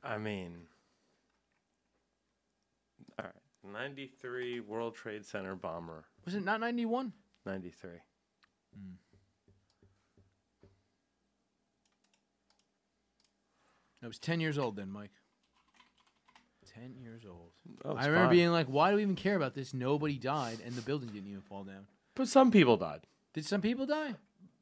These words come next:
Speaker 1: Yeah.
Speaker 2: How many?
Speaker 1: Um, I don't know. I just had it a second ago. Uh,
Speaker 2: I also always remember thinking to myself, "Why did they choose that building?"
Speaker 1: Killed six, injured thousands.
Speaker 2: Thousands?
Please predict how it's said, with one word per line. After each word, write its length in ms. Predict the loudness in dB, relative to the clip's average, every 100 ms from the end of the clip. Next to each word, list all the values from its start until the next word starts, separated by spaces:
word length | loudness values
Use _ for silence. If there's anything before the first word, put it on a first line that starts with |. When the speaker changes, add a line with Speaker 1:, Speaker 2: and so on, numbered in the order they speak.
| -6
Speaker 1:
Yeah. 200 | 0 0 -2 -12 -20 _ _ _ _ -4
Speaker 2:
How 120 | 0
many? 280 | 0 0 -4 _ _ _ _ _ _ _
Speaker 1:
Um, 1120 | -6 -2 2 4 4 4 4 2 0 -4 -6 -12 _ _ _ _ _ _ _ _ _ _ _ _ _ _ _ _ _ _ _ -12
I 40 |
don't 140 | -8 -8
know. 60 | -8
I 40 |
just 240 | -12 -14 -8
had 140 | -6
it 60 | -6
a 40 |
second 340 | -6 -6 -6 -8
ago. 360 | -8 -10 -10 -4
Uh, 40 |
Speaker 2:
I 360 | 0 4 6 6
also 220 | 4 2
always 220 | 0 0
remember 260 | 0 0 0
thinking 200 | 0 0
to 60 |
myself, 300 | -2 -2 -4 -6
"Why 280 | -2 0 0
did 100 | 0
they 100 | -4
choose 340 | -6 -6 -6 -2
that 280 | 0 0
building?" 160 | -4 -6
Speaker 1:
Killed 340 | 10 10 10
six, 360 | 6 8 8 6
injured 380 | 0 2 0 0
thousands. 600 | -4 -4 -12 -18 -20 -20 _ _ _ _ _ _ _ _ 4
Speaker 2:
Thousands? 680 | 8 8 8 2 0 -8